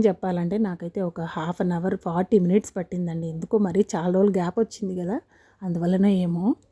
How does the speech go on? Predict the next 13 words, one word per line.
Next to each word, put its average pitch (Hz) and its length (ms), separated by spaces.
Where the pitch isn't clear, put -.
ఇక 254 140
అవి 247 200
కట్ 226 200
చేసి 247 260
గమ్ముగుంటామా 208 640
మనము? 220 280
ఇలా 202 260
దీన్ని 208 380
స్టిక్ - 400
చేస్తున్నానండి. 180 680
ఇప్పుడు 190 180
ఈ 196 100
బబుల్, 196 380